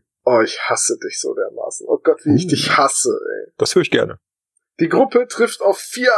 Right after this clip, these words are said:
Speaker 1: Abenteurer, die behaupten, sie wären die wahren Helden. Entweder die Gruppe zahlt hundert Gold oder sie müssen kämpfen.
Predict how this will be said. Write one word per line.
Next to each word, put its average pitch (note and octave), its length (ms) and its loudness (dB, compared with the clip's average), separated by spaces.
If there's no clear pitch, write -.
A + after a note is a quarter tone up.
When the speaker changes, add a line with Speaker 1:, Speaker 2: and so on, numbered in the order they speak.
Speaker 1:
Abenteurer, D3 480 2
die C#3 80 2
behaupten, F#3 500 0
sie D#3+ 140 -4
wären F3+ 340 2
die C#3+ 160 -2
wahren F3 440 2
Helden. C#3+ 560 -2
Entweder D#3+ 520 2
die D#3+ 100 -8
Gruppe F#3 300 0
zahlt C#3+ 340 0
hundert A#3+ 340 0
Gold D3+ 300 4
oder E3+ 140 2
sie E3 140 -2
müssen C3 260 -2
kämpfen. A2+ 460 -6